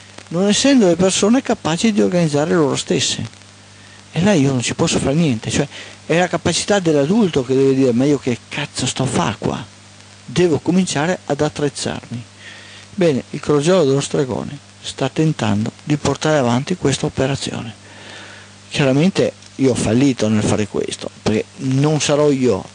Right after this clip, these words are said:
che cambierò il mondo, non sarò io che cambierò il sistema sociale in cui viviamo, però io farò quello che posso. E vi ricordo l'appuntamento per venerdì ventuno giugno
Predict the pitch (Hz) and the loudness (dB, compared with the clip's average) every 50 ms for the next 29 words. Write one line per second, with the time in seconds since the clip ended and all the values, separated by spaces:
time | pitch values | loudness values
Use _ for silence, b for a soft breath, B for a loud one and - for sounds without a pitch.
0 | - - - - 135 123 - - 127 123 131 131 123 123 127 123 120 117 113 107 | -20 -14 -6 -4 -4 -2 0 0 0 2 2 4 4 4 2 2 2 0 -2 -2
1 | 107 110 107 110 113 127 - B B B B B B B - - 131 131 131 - | -2 -4 -6 -6 -8 -10 -14 B B B B B B B -10 -6 -6 -4 -4 -2
2 | - 139 123 123 123 123 131 139 131 117 - - - - - 120 123 123 127 131 | 0 2 2 4 4 4 4 4 4 2 -2 -8 -16 -10 -8 -6 -2 0 2 2
3 | 131 127 113 120 120 113 - 127 123 123 117 - - 117 - 127 123 117 117 113 | 2 2 0 0 -2 0 0 0 0 0 -2 -2 -4 -4 -2 -2 0 0 -2 -4
4 | 113 - 120 120 123 135 151 151 117 92 80 71 71 - 143 - B B B B | -6 -6 -6 -4 -2 -2 0 0 0 0 0 -2 -4 -6 -8 -8 B B B B
5 | B B B B B - - - 113 87 - - - - - - - - - - | B B B B B -4 -2 0 0 0 -2 -4 -8 -14 -20 -20 -20 -20 -10 -4
6 | 135 143 131 - - 120 107 101 - - 98 95 - - 123 127 117 - 110 - | -2 0 0 0 0 0 0 0 -2 -4 -8 -8 -2 0 0 0 0 -2 -4 -4
7 | - - - - - - - - - - - - B B B B B B B B | -4 -6 -6 -6 -6 -6 -6 -6 -10 -14 -20 -20 B B B B B B B B
8 | B B B B - - - 139 127 - 123 135 - 120 123 127 135 135 - - | B B B B -10 -4 -2 -2 -2 -2 -6 -8 -6 -4 0 0 0 0 0 0
9 | 113 104 101 95 98 - - - - - - - - 120 117 110 - - 127 120 | 0 2 0 0 -2 -4 -8 -8 -10 -16 -12 -6 -4 -4 -4 -2 -2 -2 -2 0
10 | - 120 123 135 139 147 139 131 123 113 - 123 120 120 120 127 127 120 120 117 | 2 2 2 4 2 2 2 0 -2 -2 0 0 0 2 2 2 2 2 2 2
11 | 113 120 151 156 139 - - - 127 117 127 117 120 113 - 147 151 143 131 123 | 0 0 -2 -2 -2 -4 -8 -10 -4 -2 0 0 0 0 0 0 0 0 0 0
12 | 120 110 107 101 101 104 143 214 | 0 0 0 0 -2 -4 -6 -8